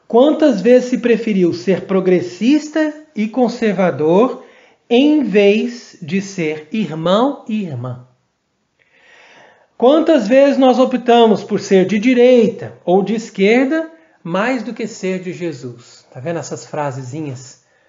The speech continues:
que eles costumam gostar hoje em dia? As pessoas gostam muito dessas frases. "Ai, tá vendo que frase bonita que ele falou? Nós não somos nem de direita nem de esquerda. Nós somos de Jesus." Mas cuidado,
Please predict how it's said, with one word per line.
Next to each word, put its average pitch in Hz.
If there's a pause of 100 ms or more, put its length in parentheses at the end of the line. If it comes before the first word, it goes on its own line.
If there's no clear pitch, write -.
(160)
que -
eles 131
costumam 147
gostar 143
hoje 131
em 127
dia? 131
As 123
pessoas 139
gostam 156
muito 165
dessas 151
frases. 127 (540)
"Ai, 226 (320)
tá 185
vendo 285
que 254
frase 233
bonita 214
que 196
ele 180
falou? 190 (220)
Nós 254
não 294
somos 277
nem 311
de 277
direita 269
nem 311
de 320
esquerda. 196
Nós 190
somos 262
de 247
Jesus." 170 (880)
Mas - (240)
cuidado, 262